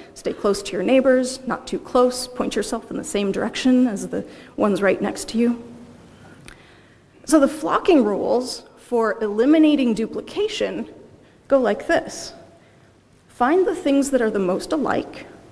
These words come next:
select the smallest difference between them, and make the smallest change that will remove that difference. This is counterintuitive to a lot of people.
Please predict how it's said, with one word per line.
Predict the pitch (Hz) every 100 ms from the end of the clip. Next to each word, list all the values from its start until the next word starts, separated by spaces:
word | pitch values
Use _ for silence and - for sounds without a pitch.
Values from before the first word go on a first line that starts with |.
| - - - - - - - - - - - - - - _ _ - _ -
select | - 240 339 -
the | 202
smallest | - 226 233 247 196 - 180
difference | 285 - 208 226 -
between | - - - 294 262
them, | - - 285 - - - - - - - - - - - _ _ _ _ -
and | 233
make | 240 392 -
the | 381
smallest | - 294 269 247 - -
change | 214 190 190 202 - - -
that | 202
will | 196 185
remove | 196 214 233 240 233
that | 226 190 -
difference. | 190 - 120 - - - - - - - - - - - - - - - - - - - - - - - - - - - - - - - - - - - - - -
This | 302 -
is | 381
counterintuitive | - 302 302 269 240 254 269 180 - - - -
to | - 175
a |
lot | 175 160
of |
people. | - - - 208